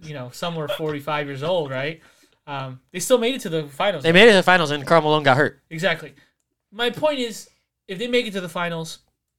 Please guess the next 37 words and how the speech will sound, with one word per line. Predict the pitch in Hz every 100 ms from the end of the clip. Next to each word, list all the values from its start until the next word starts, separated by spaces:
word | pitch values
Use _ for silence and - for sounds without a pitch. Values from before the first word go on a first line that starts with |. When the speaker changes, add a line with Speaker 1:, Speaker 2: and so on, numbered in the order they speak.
| _
Speaker 1:
I | 180
don't | 185
think | 185
anyone's | 170 160 151
gonna, | 147 139
I | 175
don't | 190 165
think | 160
Speaker 2:
But | 208
n- |
Speaker 1:
Net-, | 208 143
Speaker 2:
are | 208
you | 208
not | 196
Speaker 1:
Nets | 196
Speaker 2:
in | 190
Speaker 1:
fans | 147
Speaker 2:
boom | 175
or | 165
Speaker 1:
are |
Speaker 2:
bust | 139 143 - - -
now? | 165 170 196 _ _ _ _
To | -
me, | 196
you're | 214
boom | 175 180
or | 170
bust | 156 156 135
because | 143 147 135
you | 143
went | 147 135
out | 131 120 _
and | 131
made | 127
the | 120
Speaker 1:
Oh, | -
for | 208